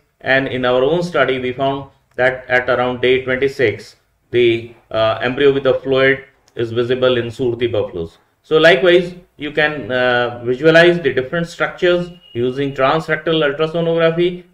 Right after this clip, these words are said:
for pregnancy diagnosis. And farmers must be encouraged to, uh, report,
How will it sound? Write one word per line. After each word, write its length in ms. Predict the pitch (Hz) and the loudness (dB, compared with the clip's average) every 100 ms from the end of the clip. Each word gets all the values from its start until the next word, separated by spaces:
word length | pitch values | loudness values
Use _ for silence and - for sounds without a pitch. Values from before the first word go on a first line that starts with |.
| - | -4
for 180 | 135 139 | -2 0
pregnancy 500 | 135 127 120 120 120 | -2 -2 -4 -4 -2
diagnosis. 560 | 101 90 87 85 85 | -2 -4 -12 -14 -16
And 160 | - 110 | -16 0
farmers 540 | 147 170 196 202 196 - _ _ | 2 4 4 0 -2 -12 _ _
must 300 | - 170 175 | -2 -2 2
be 120 | 185 190 | 2 4
encouraged 640 | 160 165 160 175 180 - - _ _ | 2 2 4 4 0 -6 -20 _ _
to, 420 | 156 151 147 120 _ _ - | -6 -4 -6 -10 _ _ -8
uh, 420 | 117 113 113 110 | 2 6 6 4
report, 600 | 110 110 165 175 190 - | 0 2 6 6 4 0